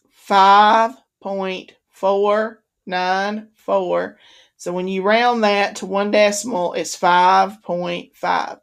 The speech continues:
So it takes approximately five and a half minutes, um, or more than five and a half minutes to find, um, a parking space sixty percent of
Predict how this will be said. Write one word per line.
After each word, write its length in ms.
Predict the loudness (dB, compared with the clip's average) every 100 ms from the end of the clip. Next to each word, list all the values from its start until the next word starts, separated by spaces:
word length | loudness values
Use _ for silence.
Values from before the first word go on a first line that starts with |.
| _ -20 _ _
So 160 | -4
it 100 | -2
takes 260 | 2 0 0
approximately 1160 | -8 -2 4 6 4 0 -6 -2 -2 -2 -4 -8 _ _ _
five 400 | _ 4 6 6
and 120 | 4
a 80 | 0
half 380 | 0 0 0 -2
minutes, 680 | -4 -2 -4 -8 -12 -16 -16 _ _ _ _ _ -6
um, 500 | -4 -2 -4 -8 -14 _ _ _ _ _ _ _ _ _ _ _ _ _ _ _ _ _
or 180 | 2 2
more 380 | 6 8 8 6
than 440 | 4 2 -2 -4
five 300 | 4 6 6
and 80 | 2
a 40 |
half 240 | 0 -2 -4
minutes 380 | -8 -8 -8 -12
to 80 |
find, 640 | -8 -2 0 0 -2 -4 -10 _ _ _ _ -4
um, 180 | -2
a 80 | -2
parking 420 | 0 0 0 -4
space 360 | -10 -2 -2 0
sixty 420 | -4 -4 -4 -10
percent 680 | -10 -8 -8 -6 -6 -6 -8 _ _ 2
of 500 | 4 6 4 2